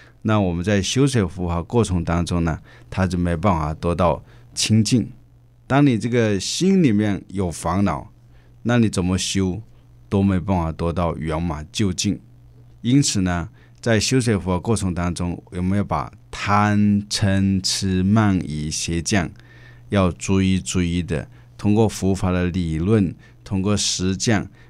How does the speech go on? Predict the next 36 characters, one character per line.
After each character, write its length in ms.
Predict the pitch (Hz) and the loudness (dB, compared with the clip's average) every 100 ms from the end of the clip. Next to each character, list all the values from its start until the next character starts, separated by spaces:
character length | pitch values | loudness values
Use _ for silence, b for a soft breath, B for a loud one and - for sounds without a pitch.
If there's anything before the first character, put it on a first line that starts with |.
| - | -14
把 140 | 78 | -8
它 100 | 73 | -6
去 240 | 76 - 90 | -4 -4 -4
除 180 | - 73 | -8 -8
掉。 220 | 71 - - - b b | -10 -10 -16 -20 b b
尤 180 | - 135 | 0 2
其 140 | 131 92 | 2 -2
呢， 340 | 87 82 69 | -2 -4 -6
这 160 | 62 107 | -8 -4
个 140 | 107 | -2
疑， 540 | 101 90 82 85 98 - - - b b b | 0 -2 -4 -4 -4 -6 -16 -20 b b b
像 280 | - 139 120 | -2 2 2
我 60 | 92 | 2
们 140 | 104 | 0
常 200 | 101 95 | 0 -2
常 320 | 92 92 92 - b b b - | 0 -2 -2 -6 b b b -2
对 160 | 131 | 0
佛 240 | 113 98 92 | 0 0 0
不 160 | 107 | 2
明 220 | 107 98 | 2 2
白 140 | 92 85 | 2 0
的 100 | 85 | -2
时 140 | - | -2
候， 340 | 98 87 82 - b - | 0 0 -2 -6 b -6
就 180 | 123 110 | 0 0
怀 260 | - 92 | 2 0
疑 360 | 98 92 92 107 b b b | 0 -2 -4 -6 b b b
说 160 | - 110 | -6 -4
善 220 | 107 151 | 2 4
有 80 | 135 | 4
善 240 | 113 139 | 2 2
报， 160 | 120 120 | 4 4
恶 200 | 117 135 | 4 4
有 140 | 113 | 4
恶 160 | 104 117 | 2 0
报， 380 | 120 113 64 | 0 0 -2